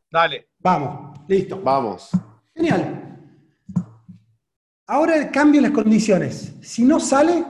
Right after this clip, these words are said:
Speaker 2: me pagan ustedes. ¿Juegan?
Speaker 1: No.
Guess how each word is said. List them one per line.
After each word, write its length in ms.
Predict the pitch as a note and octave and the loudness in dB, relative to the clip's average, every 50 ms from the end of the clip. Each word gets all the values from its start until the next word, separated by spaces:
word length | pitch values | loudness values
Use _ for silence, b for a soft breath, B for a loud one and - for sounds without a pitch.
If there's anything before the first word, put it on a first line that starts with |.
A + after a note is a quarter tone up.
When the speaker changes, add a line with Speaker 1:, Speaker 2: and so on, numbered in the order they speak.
| - - - - | -10 -16 -10 -4
Speaker 2:
me 140 | F#3+ F3+ | -4 -2
pagan 260 | - B3 B3+ B3+ A#3+ A3 | 0 2 2 2 2 2
ustedes. 640 | F3+ - - F#3 D#3 C#3 B2+ - - - - - - - - _ _ _ | 0 0 0 -2 -2 -2 -4 -8 -10 -14 -16 -20 -20 -20 -20 _ _ _
¿Juegan? 720 | _ - E3+ F3+ A3+ C#4 D#4 D#4+ - - - - - - - _ _ _ _ _ _ _ _ _ _ _ _ - | _ -4 0 0 2 2 0 -2 -4 -10 -14 -18 -20 -20 -20 _ _ _ _ _ _ _ _ _ _ _ _ -18
Speaker 1:
No. 180 | C3 A#2 _ | -18 -18 _